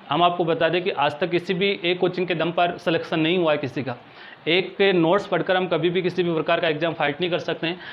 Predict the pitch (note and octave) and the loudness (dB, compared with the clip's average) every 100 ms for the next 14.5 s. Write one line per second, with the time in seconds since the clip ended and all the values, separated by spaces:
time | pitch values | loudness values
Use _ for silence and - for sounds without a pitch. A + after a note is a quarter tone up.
0 | - C#3+ F3+ F#3+ G3 D#3+ F#3 F#3+ D3+ - | -8 -4 2 4 4 4 4 4 0 -2
1 | F3+ F3 F3+ F3+ F#3 F#3 F#3 D3+ D#3 D#3+ | 0 0 0 -2 0 0 -2 -2 0 0
2 | F3+ E3+ F3+ - - C#3+ D3+ D#3 E3+ - | 0 -4 -6 -12 -6 0 2 2 2 0
3 | F#3 G3 F#3+ D#3 D3+ F3+ F#3 E3+ - D3+ | 0 0 0 -2 0 -2 0 -4 -2 0
4 | F#3 F3+ E3+ F3 E3 E3+ D3+ C#3+ F3 F#3 | 2 2 2 0 0 0 2 2 0 0
5 | F3 D3+ E3 F3 - - - C#3 E3+ F#3+ | -2 -2 -4 -6 -14 -20 -6 -2 2 2
6 | F#3+ F#3 - D#3+ F#3 E3+ D3+ D#3 D3 - | 2 -2 -2 -2 0 0 0 0 -2 2
7 | F3+ F#3 F#3+ E3+ E3 F3+ E3+ F#3 F#3 F3+ | 2 4 2 2 2 2 2 2 2 2
8 | F#3 F3+ D3+ D3 D#3+ E3 E3 F3 E3 E3 | 0 2 0 0 0 2 -2 -2 -2 -2
9 | D#3+ D#3 E3 D3+ D3+ - D3 D3+ - - | 0 0 0 -2 -4 -2 -2 -2 -6 -18
10 | - C#3 C3 G3 F#3 D3+ F#3+ E3+ E3+ D#3 | -4 -4 0 2 2 2 2 2 2 0
11 | D3+ E3 E3 E3 D3+ D#3 D#3+ D#3 D3+ - | 0 2 0 0 0 0 0 0 -2 -4
12 | - C3+ D#3 D3+ D#3+ D#3+ D3+ D#3 - D#3 | -8 -2 0 0 0 0 0 -2 0 -2
13 | D3+ C#3+ D3+ - E3 C#3+ D#3 D3+ C#3 D3+ | 0 -2 -4 -2 -2 0 0 0 0 0
14 | D3+ D#3 C#3+ D3+ | -2 -2 -4 -6